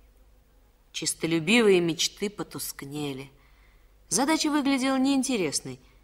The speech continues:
Да и дело здесь не для химика, а для горного инженера или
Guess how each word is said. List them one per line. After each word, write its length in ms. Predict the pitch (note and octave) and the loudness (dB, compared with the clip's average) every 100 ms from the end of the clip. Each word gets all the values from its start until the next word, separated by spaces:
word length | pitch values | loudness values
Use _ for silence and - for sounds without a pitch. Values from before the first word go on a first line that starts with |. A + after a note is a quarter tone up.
| _ _ _ - | _ _ _ -10
Да 120 | F#3 A#3 | 2 4
и 100 | A3 | 6
дело 280 | B3 F#4 | 4 4
здесь 240 | D4+ F#3+ - | 2 0 0
не 120 | E3+ | -2
для 160 | D#3+ D#3 | 0 0
химика, 580 | - C#4 C#4+ - C3 - - _ _ _ | 0 0 0 -2 -10 -14 -20 _ _ _
а 100 | - | -6
для 180 | D#3+ E3+ | 0 0
горного 380 | D#3+ F3+ F#3 G3+ | 4 4 4 2
инженера 500 | G#3 A#3+ C4+ E4 F#3+ | 2 2 4 2 2
или 320 | D#3 D#3 D3+ | 2 2 -2